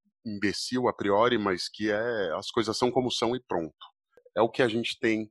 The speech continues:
como lidar com isso. Então, o que a gente não pode mudar, a gente tem que arrumar uma forma de lidar. E, e nesse lidar, muitas vezes me lembra também,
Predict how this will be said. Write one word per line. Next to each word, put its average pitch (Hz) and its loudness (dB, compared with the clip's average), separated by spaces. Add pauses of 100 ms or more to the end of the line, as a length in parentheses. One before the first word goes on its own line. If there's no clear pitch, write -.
(100)
como 123 2
lidar 107 4
com 120 -6
isso. 85 -8
Então, 104 -4
o 95 -8
que - -6
a 95 -4
gente 104 -6
não 120 -2
pode 101 0
mudar, 95 0 (640)
a 92 0
gente 98 -4
tem 107 -4
que 107 0
arrumar 98 0
uma 101 0
forma 101 0
de 101 -8
lidar. 101 0 (460)
E, 87 -12
e 92 -8
nesse 110 -2
lidar, 98 2 (260)
muitas 101 -2
vezes 98 0
me 110 2
lembra 101 2
também, 104 0